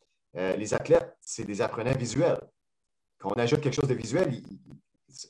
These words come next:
ils, ils se souviennent plus de l'information. Fait que, en tout cas,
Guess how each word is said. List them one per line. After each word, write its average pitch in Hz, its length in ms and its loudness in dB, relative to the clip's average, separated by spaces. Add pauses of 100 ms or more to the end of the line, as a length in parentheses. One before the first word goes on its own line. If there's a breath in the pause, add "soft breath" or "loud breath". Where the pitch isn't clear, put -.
(220)
ils, 82 100 -14 (120)
ils 101 80 -14
se - 120 -10
souviennent 139 380 0
plus 123 240 0
de 117 40 2
l'information. 104 640 -4
Fait - 80 -6
que, - 60 -10 (340)
en - 80 -8
tout - 140 0
cas, - 80 -6